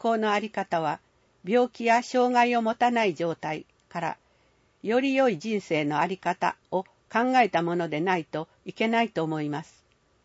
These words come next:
今後の健康への取り組みもまた、病気の予防だけでなく、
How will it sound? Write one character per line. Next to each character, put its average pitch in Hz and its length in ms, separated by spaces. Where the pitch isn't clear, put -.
今 254 220
後 247 100
の 240 160
健 254 320
康 247 160
へ 226 80
の 185 140
取 190 220
り 190 40
組 190 240
み - 20
も 180 120
ま 180 140
た、 214 220
病 247 220
気 254 120
の 247 140
予 240 160
防 233 200
だ 214 160
け 214 140
で 165 140
な 165 140
く、 - 200